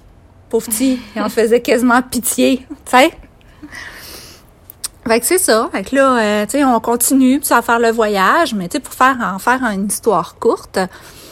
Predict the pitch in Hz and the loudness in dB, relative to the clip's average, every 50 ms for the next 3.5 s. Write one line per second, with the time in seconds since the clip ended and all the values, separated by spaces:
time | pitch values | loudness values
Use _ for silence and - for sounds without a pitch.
0 | - - - - - - - - - - 190 185 185 185 185 190 190 190 190 175 | -20 -18 -18 -20 -20 -20 -20 -16 -10 -8 -6 -4 -4 -4 -4 -4 -2 -2 -4 -4
1 | 175 190 196 185 180 190 202 202 220 262 277 254 220 190 170 175 - 196 185 196 | -4 -2 -2 -2 0 0 2 2 4 4 2 2 0 -2 -6 -8 -6 -6 -6 -6
2 | - - - 233 226 202 226 233 240 240 240 240 226 - 208 208 202 196 190 196 | -6 -6 -4 -4 -2 0 0 0 0 2 0 0 -2 -2 -4 -6 -4 -4 -4 -4
3 | 190 190 185 180 - - - - 277 | -4 -4 -6 -6 -6 -6 -6 -6 -8